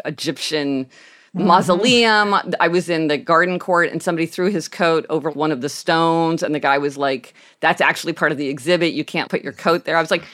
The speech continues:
Speaker 1: "That's
Speaker 2: Right.
Speaker 1: kind of ambiguous. Is it a rock there, or is it part of the
Speaker 2: Mm,
Speaker 1: exhibit?"
Speaker 2: right.
Speaker 1: Anyway, so some of the guards, like, they're all respectful, but some of them are very kind of sympathetic, kind of like, "Oh, I know you wanna get so close to the art, but, you know, really, we would prefer that you back up."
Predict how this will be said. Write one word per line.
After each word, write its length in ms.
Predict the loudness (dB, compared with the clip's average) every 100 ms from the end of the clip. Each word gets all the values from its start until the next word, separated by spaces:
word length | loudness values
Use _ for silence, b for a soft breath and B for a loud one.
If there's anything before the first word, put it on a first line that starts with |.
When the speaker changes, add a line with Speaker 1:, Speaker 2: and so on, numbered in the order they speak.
| -14
Speaker 1:
"That's 220 | -2 0 0
Speaker 2:
Right. 40 | 0
Speaker 1:
kind 120 | 0 0
of 120 | 0
ambiguous. 680 | 2 4 2 2 0 0 -2
Is 200 | 0 2
it 80 | 2
a 40 | 2
rock 460 | 4 6 4 2
there, 320 | 0 2 2
or 180 | 2 0
is 160 | 0 0
it 120 | -4
part 160 | -4 -4
of 60 |
the 60 | -2
Speaker 2:
Mm, 40 |
Speaker 1:
exhibit?" 220 | -4 -6 -6
Speaker 2:
right. 40 |
Speaker 1:
Anyway, 240 | -2 -2 -4 B B B B
so 220 | 0 0
some 280 | -2 -6 -4
of 80 | -4
the 100 | -4
guards, 520 | -2 0 -2 -4 -20 _
like, 180 | 0 0
they're 200 | 0 2
all 180 | 2 2
respectful, 800 | 0 -4 0 -2 -2 -10 -10 -12 B B B
but 160 | 0 0 -6
some 260 | 0 2
of 140 | 2 2
them 180 | 2
are 80 | 2
very 240 | 2 0 -2
kind 220 | -4 -6
of 60 | -6
sympathetic, 640 | -8 -10 -4 -2 -2 -4
kind 220 | -2 0
of 60 | 2
like, 220 | 0 -2 -10
"Oh, 200 | -6 -2
I 80 | 0
know 100 | 0
you 160 | 2
wanna 140 | 0 0
get 160 | -2
so 120 | -2 -4
close 220 | -2 -2
to 100 | 0
the 120 | 2
art, 140 | 2 2
but, 200 | -2 -2
you 60 | 0
know, 120 | 0
really, 300 | 0 0 0
we 140 | -2
would 200 | -2 -4
prefer 340 | -6 -4 -2 -2
that 120 | -2
you 60 |
back 240 | -2 -2 -2
up." 120 | -6